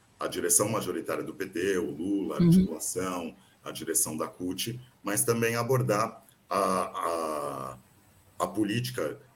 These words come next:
Speaker 1: do, das correntes que reivindicam o trotskismo, é, correntes que a gente define como centristas, ou seja, que oscilam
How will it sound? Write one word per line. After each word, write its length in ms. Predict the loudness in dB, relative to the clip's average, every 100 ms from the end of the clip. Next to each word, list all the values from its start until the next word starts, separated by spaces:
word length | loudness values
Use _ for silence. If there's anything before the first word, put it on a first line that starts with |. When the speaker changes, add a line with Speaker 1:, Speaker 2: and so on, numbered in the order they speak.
| -20 -2
Speaker 1:
do, 160 | 0 0
das 180 | 0
correntes 680 | 0 0 -2 -6 -8 -10 -12
que 120 | -12
reivindicam 720 | -6 -4 -4 -8 -14 -14 -12 -12
o 60 |
trotskismo, 800 | -10 -8 -6 -4 0 2 2 -4 -12 _ _ -12
é, 180 | -10
correntes 360 | -8 -6 -4 -4
que 60 | -8
a 40 |
gente 160 | -10 -8
define 440 | -10 -8 -10 -10
como 260 | -12 -8 -6
centristas, 720 | -4 -6 -6 -6 -4 -6 -8
ou 60 |
seja, 240 | -6 -6 -6
que 180 | -6 -4
oscilam 600 | -6 -6 -6 -4 -6